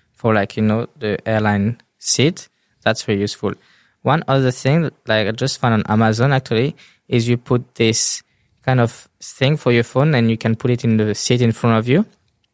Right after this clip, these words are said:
and it's basically attached to the seat and you can put your phone like a screen. So, you know, you can, like, always, like, download movies on Netflix or YouTube if you have YouTube Premium, and you can have that downloaded on your phone. But having it,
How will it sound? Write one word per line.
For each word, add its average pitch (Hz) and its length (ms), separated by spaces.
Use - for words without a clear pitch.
and 117 140
it's - 320
basically 127 440
attached - 540
to - 80
the 113 100
seat - 380
and 120 100
you 120 80
can 120 160
put - 240
your 120 80
phone 123 220
like 107 220
a 110 40
screen. 104 380
So, - 140
you 127 100
know, 151 60
you 135 140
can, 117 220
like, 104 220
always, 117 460
like, 107 200
download 110 580
movies 113 500
on 107 120
Netflix 107 680
or 104 120
YouTube 107 480
if - 140
you - 40
have 101 80
YouTube 107 300
Premium, 120 420
and 113 420
you 110 120
can 113 160
have 110 240
that 110 180
downloaded 113 400
on 107 120
your 104 100
phone. 110 380
But - 380
having 135 380
it, 127 240